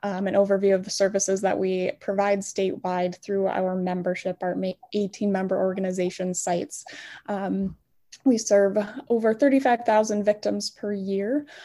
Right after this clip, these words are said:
Um, most of the victims, uh, come to us through our, um, uh, court advocacy services in the criminal court. Um, we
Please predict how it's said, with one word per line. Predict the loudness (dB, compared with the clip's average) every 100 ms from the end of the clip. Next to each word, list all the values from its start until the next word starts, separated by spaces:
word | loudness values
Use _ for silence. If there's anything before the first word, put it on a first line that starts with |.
| -20 -6
Um, | -4 -4 -4 -4 -4
most | 2 2 2 0
of | 0
the | 0
victims, | 2 0 0 0 0 -2 -2
uh, | -2 -2 -4
come | -4 -2 -2
to | 0 0 2
us | 0 -2 -6
through | -8 0 2 2 2
our, | 0 2 0 0 -2 -4
um, | -8 -8 -6 -8 -10 -16 -20 -20 -6
uh, | -4 -4
court | -2 2 2
advocacy | 2 0 -2 -4 -6 -4
services | -4 -2 -2 -2 -2 -2 -2 -4
in | -6 -4 -4
the | -4 -6
criminal | -6 -6 -6
court. | -10 -6 -6 -4 -8 -14 -20 -20 -18 -10
Um, | -6 -4 -4 -4
we | -6 -8